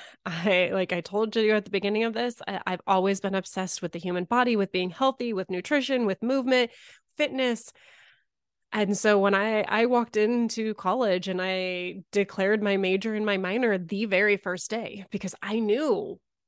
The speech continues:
what I was passionate about. I've always been passionate about it. And I didn't know exactly where that was gonna take me in life with a career,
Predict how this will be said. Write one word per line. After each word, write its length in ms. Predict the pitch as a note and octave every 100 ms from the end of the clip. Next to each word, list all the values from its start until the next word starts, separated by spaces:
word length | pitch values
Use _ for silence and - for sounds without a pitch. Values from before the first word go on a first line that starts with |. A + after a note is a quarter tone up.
| _ _
what 220 | G3 G#3+
I 60 | A3
was 120 | A3
passionate 580 | - D#4 - G4+ F#4+ -
about. 480 | - - - - -
I've 160 | A3 -
always 360 | A3 C4+ E4+ D4
been 180 | F#3 E3+
passionate 480 | - E3+ - F#3 F#3+
about 260 | F#3 F3+
it. 100 | -
And 120 | G3
I 100 | G3 G3+ G3+ F#3
didn't 260 | A3 B3+
know 200 | A#3+ A#3
exactly 420 | A#3 G3 G3 B3+
where 220 | A3+ G#3 G#3
that 400 | F3 F#3 G3 G#3
was 160 | G#3+
gonna 200 | G#3 G3
take 240 | F#3+ F#3 A3+
me 120 | A#3+
in 100 | C4
life 220 | C4 C#4
with 120 | A3+
a 60 | -
career, 500 | - F#3+ F3 F3+ A#3